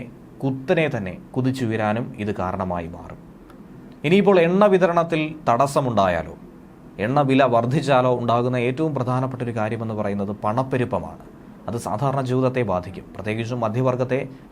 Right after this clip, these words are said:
ശക്തമായി തന്നെ അത് വെട്ടിലാക്കും. അതുകൊണ്ട് വലിയ തോതിലുള്ള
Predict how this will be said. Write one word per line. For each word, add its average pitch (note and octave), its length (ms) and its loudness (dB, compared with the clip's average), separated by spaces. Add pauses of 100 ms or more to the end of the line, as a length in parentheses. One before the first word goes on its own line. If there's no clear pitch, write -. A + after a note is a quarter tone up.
ശക്തമായി C#3+ 480 0
തന്നെ B2+ 220 -4
അത് A2 100 -2 (200)
വെട്ടിലാക്കും. G2 520 -6 (1000)
അതുകൊണ്ട് C3 320 2 (1200)
വലിയ C#3 300 4 (200)
തോതിലുള്ള C3+ 380 2